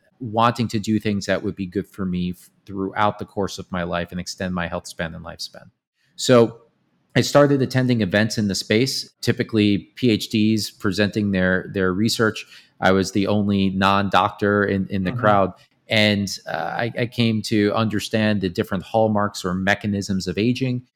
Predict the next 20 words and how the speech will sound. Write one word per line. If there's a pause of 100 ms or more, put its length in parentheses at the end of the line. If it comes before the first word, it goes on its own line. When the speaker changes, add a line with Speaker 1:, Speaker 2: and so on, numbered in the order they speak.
(180)
Speaker 1:
uh,
that
was
written
about
in
the
seminal
paper
in,
in
the
journal
Cell
in,
I
believe,
two
thousand
thirteen.